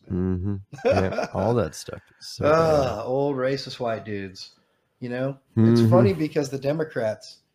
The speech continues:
Speaker 1: hate old racist white dudes.
Speaker 2: Yeah. But
Speaker 1: who,
Speaker 2: they love
Speaker 1: who
Speaker 2: to
Speaker 1: are part of the institution.
Speaker 2: apparently vote.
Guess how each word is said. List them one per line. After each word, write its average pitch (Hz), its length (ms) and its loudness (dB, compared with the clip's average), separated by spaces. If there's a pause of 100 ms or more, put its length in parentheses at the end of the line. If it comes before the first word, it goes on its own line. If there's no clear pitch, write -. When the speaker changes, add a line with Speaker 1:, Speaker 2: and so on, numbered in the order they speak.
(320)
Speaker 1:
hate - 540 -6
old 117 240 -6
racist 117 480 -10
white 117 260 -10
dudes. 98 360 -18
Speaker 2:
Yeah. 101 200 4 (380)
But - 80 0
Speaker 1:
who, 135 80 -2
Speaker 2:
they 104 80 2
love 104 260 4
Speaker 1:
who 139 120 0
Speaker 2:
to 147 40 2
Speaker 1:
are 95 180 4
part 151 280 0
of 139 180 -4
the 131 160 -2
institution. 127 840 -8
Speaker 2:
apparently 107 520 4
vote. 95 360 2